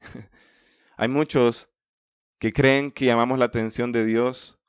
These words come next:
cuando pecamos. No. Estoy seguro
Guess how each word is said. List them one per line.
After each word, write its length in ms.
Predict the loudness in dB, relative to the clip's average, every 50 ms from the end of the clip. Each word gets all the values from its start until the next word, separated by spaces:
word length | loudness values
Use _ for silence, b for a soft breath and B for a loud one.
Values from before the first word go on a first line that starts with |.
| _
cuando 280 | _ -4 -4 -2 -2 0
pecamos. 840 | 0 0 0 0 -2 -4 -2 -4 -8 -14 -16 -20 -20 -20 -20 _ _ _ _ _ _ _ _ _ _ _ _ _ _ _
No. 380 | -12 -10 -10 -10 -10 -14 -18 _ _ _ _ _ _ _ _ _ _ _ _ _ _ _ _ _
Estoy 280 | -20 -18 -6 -6 -6 -2
seguro 520 | 0 -2 0 0 0 0 0 -2 -4 -8